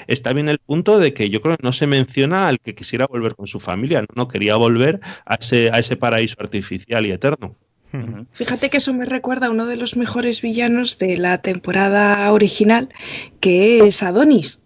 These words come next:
Speaker 4: ¿Os acordáis de él? Que van a un mundo que, que está dirigido por un tipo que luego resulta ser un dios griego.
Speaker 3: Ujú.
Speaker 1: Sí.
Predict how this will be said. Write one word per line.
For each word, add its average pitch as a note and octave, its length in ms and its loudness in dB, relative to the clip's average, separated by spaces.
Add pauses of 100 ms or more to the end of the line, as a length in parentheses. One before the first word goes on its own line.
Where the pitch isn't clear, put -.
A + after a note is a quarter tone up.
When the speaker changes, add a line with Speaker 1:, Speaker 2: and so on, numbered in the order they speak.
Speaker 4:
¿Os - 180 -8
acordáis G3+ 540 -2
de B3+ 180 0
él? C4 200 -4 (240)
Que G#3+ 120 0
van G#3 200 2
a A3+ 100 2
un A3+ 140 2
mundo A3+ 340 2
que, G#3 680 0 (100)
que G3+ 220 2
está G3+ 280 0
dirigido G#3 520 2
por G#3 160 2
un G3+ 100 2
tipo G#3+ 320 0
que G3+ 80 0
luego F#3+ 200 2
resulta G3 400 0
ser F#3+ 180 2
un F#3 160 2
dios F#3 260 2
griego. G3+ 420 2 (460)
Speaker 3:
Ujú. A#2 240 -6 (140)
Speaker 1:
Sí. G#2 320 0